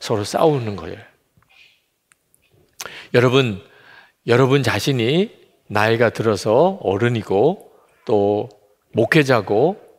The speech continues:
또 교회에서 중직자고 그런다고 그래서 여러분이 영적으로도 어른인 것은 아니라는 사실을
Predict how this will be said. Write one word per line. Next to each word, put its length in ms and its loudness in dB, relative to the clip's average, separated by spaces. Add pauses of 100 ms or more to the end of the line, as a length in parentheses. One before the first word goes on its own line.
(500)
또 560 -2
교회에서 460 2
중직자고 1000 0 (580)
그런다고 500 2
그래서 340 4
여러분이 540 2
영적으로도 840 4
어른인 380 0
것은 280 0
아니라는 640 -2
사실을 640 -2